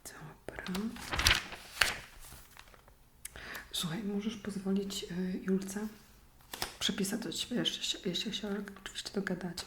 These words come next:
O, i tu jeszcze taka wkładka. E, słuchaj, no jeśli chcesz, możesz dawać to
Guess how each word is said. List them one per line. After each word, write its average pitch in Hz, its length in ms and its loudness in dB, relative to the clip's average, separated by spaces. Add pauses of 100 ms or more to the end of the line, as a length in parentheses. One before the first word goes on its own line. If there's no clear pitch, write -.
(100)
O, - 60 -4 (1400)
i - 100 -18
tu - 100 -12
jeszcze - 280 -6
taka - 240 -4
wkładka. - 640 -2 (2500)
E, 214 40 2
słuchaj, 156 260 0 (180)
no 208 60 6
jeśli 240 260 4
chcesz, 196 360 0
możesz 185 320 -2
dawać 240 340 -4
to - 140 -4